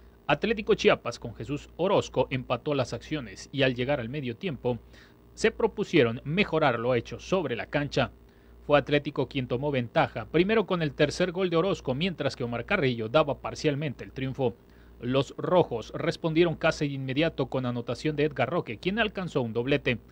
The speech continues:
Cuando no le pasaba nada al encuentro y parecía que los de Atlético Chiapas debutarían con un triunfo, llegó el error de su portero, quien no midió bien el despeje del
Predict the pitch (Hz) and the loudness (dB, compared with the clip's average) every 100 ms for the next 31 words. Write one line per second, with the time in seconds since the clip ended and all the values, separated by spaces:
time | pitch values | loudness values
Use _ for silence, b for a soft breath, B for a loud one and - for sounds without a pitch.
0 | b b b b 196 208 214 233 202 190 | b b b b 4 6 6 4 4 4
1 | 202 214 190 196 170 156 214 208 160 135 | 4 4 2 2 2 2 0 0 0 0
2 | - 127 - 165 - 139 135 127 117 123 | 0 -2 2 0 2 0 0 -2 -2 -4
3 | 143 160 160 113 - 185 - 113 - 120 | -4 -8 -6 -6 -2 -4 -4 -8 -6 -6
4 | 123 120 143 123 127 170 190 156 117 139 | -4 -2 -2 -4 -6 -6 -4 -2 0 -2
5 | 131 B B B 120 131 160 135 156 139 | -2 B B B 0 6 6 8 6 2
6 | 127 113 131 127 190 123 - b b - | -2 -2 -2 4 4 4 0 b b -6
7 | - 151 156 240 226 185 190 175 135 117 | 4 4 4 2 2 4 4 4 0 -2
8 | 117 - 147 - 127 220 | -6 2 2 2 0 -2